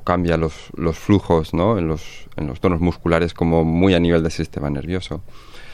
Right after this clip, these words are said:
Eh, luego están los bioquímicos, por ejemplo, cómo nos afectan los alimentos, o si tenemos una carencia de nutrientes, ya sea porque no los metemos o porque los gastamos demasiado,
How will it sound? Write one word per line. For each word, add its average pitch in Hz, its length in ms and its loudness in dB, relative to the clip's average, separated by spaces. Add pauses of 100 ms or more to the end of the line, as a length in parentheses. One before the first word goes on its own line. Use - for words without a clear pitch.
(360)
Eh, 90 280 6
luego 98 160 8
están 95 160 2
los 87 100 2
bioquímicos, 90 840 0 (100)
por 76 120 -10
ejemplo, 80 340 -6
cómo 80 200 -4
nos 80 180 -8
afectan 82 380 -4
los 80 180 -4
alimentos, 87 720 -2 (600)
o 90 300 2
si 80 240 -10
tenemos 82 800 -2 (140)
una 80 200 -2
carencia 98 480 -2
de 76 100 -4
nutrientes, 80 760 -2 (260)
ya 73 220 -4
sea 85 260 0
porque 78 320 -4
no 78 140 -2
los 78 180 -4
metemos 104 500 2
o 85 80 -4
porque - 260 -4
los 78 180 -2
gastamos 87 420 0
demasiado, 85 720 0